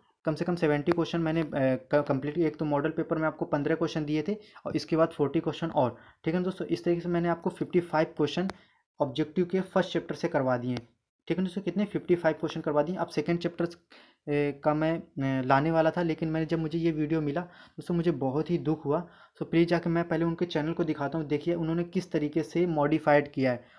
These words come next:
उन्होंने केवल एक दो क्वेश्चनों को इधर उधर ऊपर नीचे कर दिया है और बाकी उन्होंने as same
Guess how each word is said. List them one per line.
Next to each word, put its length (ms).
उन्होंने 260
केवल 220
एक 160
दो 140
क्वेश्चनों 380
को 180
इधर 220
उधर 240
ऊपर 180
नीचे 200
कर 180
दिया 240
है 200
और 60
बाकी 280
उन्होंने 340
as 340
same 300